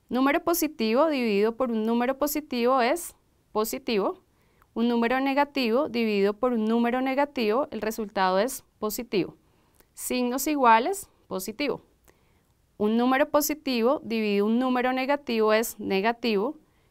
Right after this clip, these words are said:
Y un número negativo dividido un número positivo es negativo.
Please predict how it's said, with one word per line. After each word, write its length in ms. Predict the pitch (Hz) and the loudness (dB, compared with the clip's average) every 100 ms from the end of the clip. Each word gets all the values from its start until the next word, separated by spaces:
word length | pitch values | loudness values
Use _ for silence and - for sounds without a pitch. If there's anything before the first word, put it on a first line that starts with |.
| _ _ | _ _
Y 100 | 226 | 0
un 140 | 254 269 | 4 6
número 340 | 285 285 302 | 6 6 4
negativo 760 | 277 285 294 302 269 233 247 277 | 4 2 2 0 0 2 0 0
dividido 440 | 208 233 220 208 | -2 0 2 2
un 80 | 202 | 2
número 300 | 226 233 233 | 0 0 0
positivo 500 | 240 269 254 - 220 | -2 -4 -4 -2 0
es 220 | 233 254 - | 0 -2 -6
negativo. 600 | 190 185 196 196 233 190 | -2 0 0 0 -2 -4